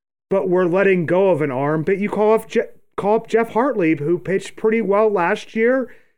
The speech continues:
You know, maybe got hit around a little bit in spring training at times. You don't know how well, you know, that was gonna go. But,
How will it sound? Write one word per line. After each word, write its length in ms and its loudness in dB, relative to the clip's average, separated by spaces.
You 60 -2
know, 140 0
maybe 280 2
got 140 2
hit 160 -2
around 540 0
a 100 -6
little 160 0
bit 140 -2
in 80 -6
spring 280 -4
training 380 -2
at 140 -4
times. 400 0
You 80 -2
don't 160 -2
know 80 -4
how 340 -2
well, 640 0
you 60 -6
know, 80 -2
that 260 0
was 140 2
gonna 160 0
go. 480 0
But, 300 0